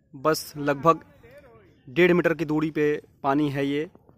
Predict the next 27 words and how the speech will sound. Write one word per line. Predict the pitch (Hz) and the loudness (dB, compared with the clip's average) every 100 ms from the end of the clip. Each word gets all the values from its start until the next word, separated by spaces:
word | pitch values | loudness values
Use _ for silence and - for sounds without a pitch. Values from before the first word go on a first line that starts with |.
| _ _ _ _ - - - - 147 | _ _ _ _ -20 -20 -20 -12 -2
और | 143 147 | 0 0
जाएगा | 131 143 156 151 | 2 2 2 0
तो | 143 151 | 0 -2
बहुत | 139 139 143 151 | -2 -4 -4 -4
ही | 139 | -6
दिक्कत | 131 - 147 143 | -6 -8 -8 -6
हो | 139 | -4
जाएगा। | 143 135 135 143 _ _ _ _ _ _ _ _ _ - - 208 _ _ - | -2 -2 -4 -6 _ _ _ _ _ _ _ _ _ -20 -20 _ _ _ -10
ट्रांसफार्मर | 143 139 - 139 135 139 139 - _ _ _ - | -8 -8 -2 -2 0 -2 -6 -12 _ _ _ -16
अगर | 135 143 | -8 -6
इसमें | 139 156 | -4 -4
लाइट | 143 135 151 147 | -2 0 -2 -4
होगी | - 135 143 156 | -8 -6 -4 -6
तो | 147 | -4
लाइट | 135 139 143 _ | -2 -2 -4 _
पानी | 139 139 | -2 0
में | 143 139 | 0 0
भी | 143 | -4
आ | |
सकती | 139 143 - 143 | -4 -8 -8 -6
है। | 143 147 - - 285 294 302 294 330 311 320 302 294 302 - _ _ 147 | -6 -8 -18 -20 -20 -20 -20 -20 -20 -20 -20 -20 -20 -20 -20 _ _ _
जी, | 127 135 165 | -14 -6 -4
हमारे | 147 143 147 139 | -4 -4 -2 -2
गांव | 143 143 | -4 -4
का | 143 | -6
पूर्वी | - 139 143 143 | -4 -2 -2 -4
छोर, | - 143 160 | -4 -2 -2